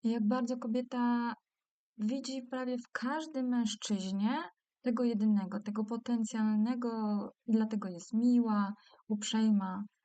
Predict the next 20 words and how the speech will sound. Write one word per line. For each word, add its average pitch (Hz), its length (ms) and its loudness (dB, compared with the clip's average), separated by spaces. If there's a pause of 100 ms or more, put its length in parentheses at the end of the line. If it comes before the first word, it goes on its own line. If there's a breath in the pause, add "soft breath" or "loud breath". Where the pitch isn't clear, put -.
(120)
Mężczyźni 254 440 -4
na 269 100 -4
tym 247 180 -2
korzystają 233 520 -2
zupełnie 240 680 -2
w 214 120 -8
inny 190 260 2
sposób, 233 480 -8
inaczej 214 400 -2
to 208 120 -4
widzą. 208 300 -6 (760 soft breath)
Chciałabym 214 340 4
cię 208 100 -2
tutaj, 208 580 0
e, 202 360 -4
chciałabym 214 360 0
ten 208 220 0
wąze-, 208 400 -2
wątek, 208 420 -2 (760 soft breath)
mm, 220 300 4